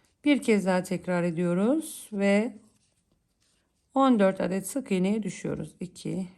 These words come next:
üç, dört, beş,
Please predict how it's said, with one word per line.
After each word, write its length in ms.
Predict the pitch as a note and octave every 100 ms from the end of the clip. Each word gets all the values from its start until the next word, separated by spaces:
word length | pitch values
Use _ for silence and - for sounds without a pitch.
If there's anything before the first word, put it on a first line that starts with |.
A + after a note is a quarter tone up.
| _
üç, 520 | F3 D#3+ G3+ - - - _ _ _ _ _ _ _ _ _ _ _ -
dört, 500 | D#3 D#3 F3+ - - - - _ _ _ _ _ _ _ _ _ _ _ _ _ _ _ _ _ _
beş, 720 | E3 E3 F#3 G3+ - - -